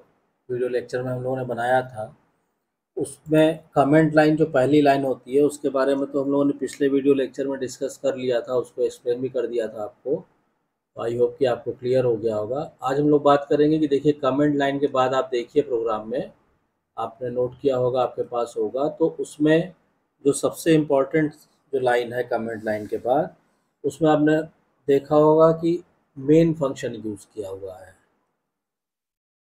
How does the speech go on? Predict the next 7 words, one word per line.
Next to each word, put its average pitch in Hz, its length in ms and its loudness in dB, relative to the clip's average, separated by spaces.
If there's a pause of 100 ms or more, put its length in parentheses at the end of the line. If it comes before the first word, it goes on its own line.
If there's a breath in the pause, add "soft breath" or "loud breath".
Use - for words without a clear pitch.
(140)
main 147 460 -2 (460)
और 147 200 4
ऐसे 135 280 0
bracket 117 440 -4
लिखा 92 240 -18
हुआ 90 220 -16
है, - 120 -20